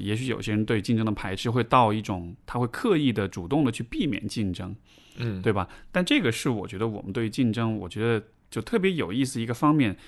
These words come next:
Speaker 1: 它既然是一个无处不在的东西，但是为什么我们又会因为各种各样的原因变得排斥它呢？这就相当于是，嗯，比如人际关系是无处不在的，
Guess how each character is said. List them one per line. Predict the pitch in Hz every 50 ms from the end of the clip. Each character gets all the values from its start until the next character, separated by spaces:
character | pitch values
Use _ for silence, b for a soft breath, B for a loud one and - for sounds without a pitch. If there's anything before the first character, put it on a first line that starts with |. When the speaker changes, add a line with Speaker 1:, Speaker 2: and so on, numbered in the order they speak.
| B B B
Speaker 1:
它 | - -
既 | - - 233
然 | 190 151 170
是 | 170 -
一 | 185
个 | 156 131
无 | 107 98 117
处 | - - -
不 | 117 117
在 | 113 - 214 208 160
的 | 107
东 | 95 95 95 98 101
西， | 101 - - - - - - b b b b b b
但 | - 180 175
是 | 180
为 | 196 226 202
什 | 151 143 101
么 | 95 98
我 | 98 98
们 | 87 87 98
又 | 117 135
会 | 135 156 131 110 101 107 - - - - - - - - - - - - b b b b b b
因 | 151 180 190
为 | 151
各 | 120 180 156
种 | 120
各 | 98
样 | 117 120
的 | 113
原 | 104 98 104
因 | 113
变 | 127 - 156
得 | 120 101
排 | - - - - 90 82 92 -
斥 | - - -
它 | 120 - 95 95
呢？ | 90 90 - - - _ b b b b b
这 | - 214
就 | 196
相 | 165 185 180
当 | 175 175
于 | 180 180
是， | 170 - 156 123 110 101 101 123 - _ - - _ _ - - _ _ - - - _ _ - - - -
嗯， | - - 117 110 104 98 98 95 90 87 85 - - b b b b b b b b
比 | -
如 | 120
人 | 123 110 117 151
际 | 170 180
关 | 160 196 220 254
系 | 247 247 202
是 | 139
无 | 113 95 104 107
处 | - 110
不 | 92 98
在 | 95 104 95 90
的， | 85 80 -